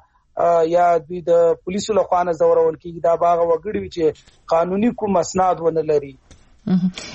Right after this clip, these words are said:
Speaker 2: مننه، آ، سحاق صاحب، تاسو ته به بیرته راوګرځو. آ، میرمن قمر، تاسو ته به راشم. آ، آ، سحاق صاحب یادونه وکړه چې په پېښور کې،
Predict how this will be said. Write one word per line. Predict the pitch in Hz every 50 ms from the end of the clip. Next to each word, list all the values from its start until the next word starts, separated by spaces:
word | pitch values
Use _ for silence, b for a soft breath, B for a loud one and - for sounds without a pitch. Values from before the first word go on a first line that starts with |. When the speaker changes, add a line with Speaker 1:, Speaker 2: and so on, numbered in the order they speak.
| B B B B -
Speaker 2:
مننه، | 214 226 240 247 247 233 208 196 196 180 175 -
آ، | 175 180 196 196 196 190
سحاق | - - 190 185 185 185
صاحب، | - - 185 185
تاسو | - 185 185 180
ته | - - 185
به | 190
بیرته | 175 208 214 208 - 190
راوګرځو. | 196 226 269 269 254 214 175 180 214 233 B B B B B B _
آ، | 185 190 190 185 185
میرمن | 190 196 196 196 196 208 208 208 214
قمر، | 208 - 220 214 233 269 277 262 240 208
تاسو | - 240 240 240 - 220
ته | - 196
به | 190 185
راشم. | 180 185 185 - 208 202 208
آ، | 233
آ، | 262 269 - - _ 190 190 190 190 185 185 190 185 185 180 185 - - 180 185 180 180 180 175 - - 208 - -
سحاق | 190 - 190 180 185 196 -
صاحب | - 202 175
یادونه | 185 185 170 180 180 196 214 214 208
وکړه | 208 220 214 220 196
چې | 180 - - 202 -
په | 175
پېښور | - 165 170 - - 196 208 220
کې، | 214 - - - 175 175 175 175 175 175 185